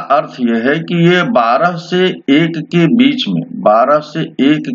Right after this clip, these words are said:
के बीच में घंटे वाला सुई तीस डिग्री का कोण घूमेगी या एक से दो के बीच में तीस डिग्री का कोण घूमेगी। तो ये जो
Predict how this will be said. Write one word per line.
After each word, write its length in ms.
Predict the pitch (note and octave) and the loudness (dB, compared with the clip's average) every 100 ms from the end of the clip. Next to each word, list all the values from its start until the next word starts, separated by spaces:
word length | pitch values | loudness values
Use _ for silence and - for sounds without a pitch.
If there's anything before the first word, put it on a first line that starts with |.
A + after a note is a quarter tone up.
| - | -2
के 140 | B2+ G#2 | 0 2
बीच 320 | A2+ G#2+ G2 G#2 | 2 0 0 2
में 380 | A#2 D#3+ G3+ - _ _ _ _ _ | 2 2 -2 -10 _ _ _ _ _
घंटे 500 | G2+ G#2+ B2 B2+ D3+ | -6 0 2 4 2
वाला 320 | C3 A#2+ A#2 A2+ | 2 2 0 -4
सुई 320 | - B2 D3 D3 | -4 -2 0 0
तीस 220 | B2+ B2+ A2 | 0 0 0
डिग्री 240 | G#2+ A2+ A#2 | 0 2 2
का 140 | C3+ | 0
कोण 240 | C3 B2+ C3 | -2 -2 0
घूमेगी 480 | B2+ C#3 C3+ B2+ C3+ - _ _ _ _ | 0 2 2 0 -2 -6 _ _ _ _
या 340 | A2+ A#2+ C3+ D#3 D#3+ - - | 2 4 4 2 -2 -6 -2
एक 280 | C#3 D#3+ D#3+ | 0 0 -2
से 200 | - C#3+ A2 F#2 | -2 0 0 0
दो 220 | A2+ A#2 | 2 2
के 160 | - D#3+ | 2 0
बीच 340 | C3+ D3+ D3 C#3 | 2 0 0 -2
में 120 | D3+ - - _ _ _ _ _ C3+ | -2 -2 -8 _ _ _ _ _ 0
तीस 180 | C#3 A#2+ | 0 2
डिग्री 240 | C3+ C#3+ | 2 2
का 160 | C3 C#3 | 2 -2
कोण 280 | - C#3 C3+ | 0 0 2
घूमेगी। 500 | B2 C3 C3+ B2 C3 B2+ - _ | 2 2 4 4 2 -4 -10 _
तो 80 | D3+ | 2
ये 160 | E3 G#3+ | 2 2
जो 140 | G#3 | 0